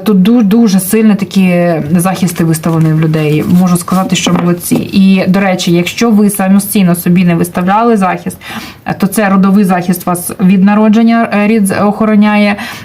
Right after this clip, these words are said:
і ангел-охоронець, е, у вас дуже сильний. Тому що тут є такі, ем, карти, які говорять про ангела-охоронця. Так, перший варіант, дякую, прекрасно.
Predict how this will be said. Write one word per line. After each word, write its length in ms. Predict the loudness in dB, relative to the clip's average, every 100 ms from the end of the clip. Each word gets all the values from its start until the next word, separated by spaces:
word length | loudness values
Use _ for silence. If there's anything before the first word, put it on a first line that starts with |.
| -2
і 400 | -2 2 2 2
ангел-охоронець, 1000 | 2 2 2 2 0 0 2 2 0 -2
е, 40 | -4
у 280 | -2 0 0
вас 180 | 0 0
дуже 240 | 0 -2
сильний. 520 | -2 -2 -2 0 -2 -4 -12 -20 -20 -20 -20 -20 -18 -16 -16 -16 -18 -14 -14 -16 -18 -16 -2
Тому 220 | 2 2
що 140 | 0
тут 260 | -2 -2 0
є 100 | -2
такі, 560 | -2 -2 0 2 0 0
ем, 200 | 0 0
карти, 340 | 0 -4 -2
які 200 | -4 -2
говорять 500 | -2 0 0 0 -4
про 300 | -4 -2 -2 0
ангела-охоронця. 840 | 0 2 -2 -2 -2 0 0 -4 -8 -8 -4 -4
Так, 200 | -2 -4
перший 280 | -2 -2 0
варіант, 340 | 0 0 0 0
дякую, 440 | -2 -4 -2 -2
прекрасно. 720 | -2 -6 -4 -4 -2 0 0